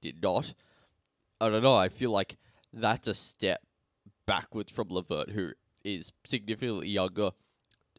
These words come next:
As far as I know, doesn't have any significant injury history. And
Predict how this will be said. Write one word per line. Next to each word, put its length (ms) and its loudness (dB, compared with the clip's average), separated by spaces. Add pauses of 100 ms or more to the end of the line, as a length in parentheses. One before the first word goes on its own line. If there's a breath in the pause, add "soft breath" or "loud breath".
As 120 0
far 180 6
as 120 2
I 80 2
know, 220 2
doesn't 280 -2
have 140 0
any 120 -4
significant 460 -8
injury 300 -4
history. 420 -4 (580)
And 360 -2